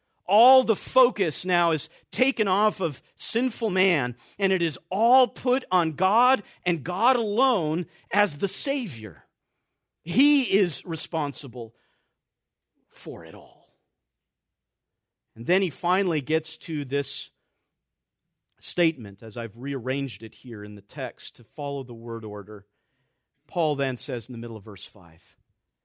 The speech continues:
"He saved us." He saved us. The ignorant,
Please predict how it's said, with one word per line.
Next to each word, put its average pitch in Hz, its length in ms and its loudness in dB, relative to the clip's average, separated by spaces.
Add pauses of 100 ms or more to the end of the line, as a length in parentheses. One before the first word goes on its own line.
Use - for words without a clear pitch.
(680)
"He 110 120 -18
saved - 380 -14
us." - 440 -20 (2500)
He 110 60 -20
saved 139 400 -10
us. - 400 -20 (1400)
The 123 160 -6
ignorant, 156 460 -8